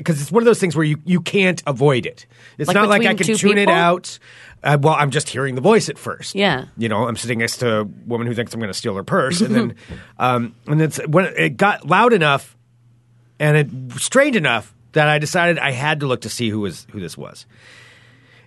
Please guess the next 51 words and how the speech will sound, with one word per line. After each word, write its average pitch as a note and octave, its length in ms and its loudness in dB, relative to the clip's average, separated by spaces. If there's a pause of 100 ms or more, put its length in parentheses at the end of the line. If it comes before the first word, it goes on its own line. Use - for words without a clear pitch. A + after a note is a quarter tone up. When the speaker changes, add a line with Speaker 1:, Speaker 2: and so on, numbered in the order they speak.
Speaker 1:
And F3 580 2 (180)
Speaker 2:
Sometimes C#4 480 2
you G#3+ 60 -4
can't F#3+ 400 -4
help F#3 300 -6
it. - 300 -8
Speaker 1:
No, A#3+ 180 4
I F#3 100 4
had G3 160 2
to D3 60 -4
look. D3 220 -4
Speaker 2:
You C4 80 4
have E4 220 2
to C4+ 80 -4
look. A#3 200 -2
Sometimes C4+ 320 -2
you C4 60 -2
have, B3 140 -4 (120)
someone's C#4 280 2
making B3+ 280 2
so - 220 2
much B3 220 0
noise, A3+ 280 0
you G#3+ 40 0
have - 80 -4
to E3+ 140 -4 (220)
make F3+ 320 0
the, D#3+ 380 4
you, D3 260 -2
you D3 80 -14
take F#3 180 -2
the F3+ 60 -4
gamble. D#3+ 500 -2
Speaker 1:
Well, F3+ 180 4
and F#3 80 0
here's F#3 320 0
what F#3+ 120 2
it C#3+ 100 -2
was. C3+ 540 -2
Uh, D3 60 -8
we're, C#3+ 240 0
you C#3+ 140 -6
know, C#3+ 80 -2
we're B2+ 120 -2
going F3+ 280 0
down, A#2 300 -2
and A#2+ 100 -8
I B2+ 80 -6
just C#3+ 240 -8
hear D#3+ 140 -4
this, C#3 300 -6